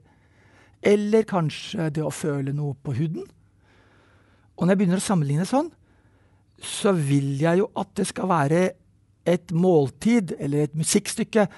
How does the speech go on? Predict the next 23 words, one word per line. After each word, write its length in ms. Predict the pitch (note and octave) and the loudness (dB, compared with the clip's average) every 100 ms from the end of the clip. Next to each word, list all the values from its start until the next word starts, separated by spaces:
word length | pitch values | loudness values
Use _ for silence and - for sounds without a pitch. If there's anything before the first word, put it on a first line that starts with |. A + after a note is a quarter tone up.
| - - | -18 -14
som 160 | - | -6
er 160 | G3+ F#3 | 0 2
rikt. 600 | A3+ D#4 D4+ - - - - _ _ _ _ - | 4 2 2 -4 -14 -18 -20 _ _ _ _ -6
At 100 | D3+ | 0
det 100 | F#3+ | 2
er 100 | G#3 | 2
mye. 440 | B3+ A3+ G3 D#4 C4+ _ _ _ _ _ _ _ _ _ _ _ | 2 2 2 2 0 _ _ _ _ _ _ _ _ _ _ _
Og 100 | D#3 - | -8 0
så 120 | F#3+ | 2
vil 120 | G#3 | 4
jeg 60 | F#3 | 2
også 100 | F3+ | 2
at 60 | E3 | 0
bildene 240 | E3 C#3 - | -2 -2 -4
skal 160 | D3+ | -4
være 180 | D3 D3+ | -2 -2
at 80 | D#3 | -4
det 80 | D#3 | -4
skal 160 | F#3 | -2
være 260 | E3 D#3+ F3 - - _ - | 0 0 -2 -6 -20 _ -4
nok 560 | E3 F3 A#3+ - - | 0 2 0 -4 0
å 40 | B3 | 2
hente. 460 | G3+ C3 - E3+ | 2 0 0 0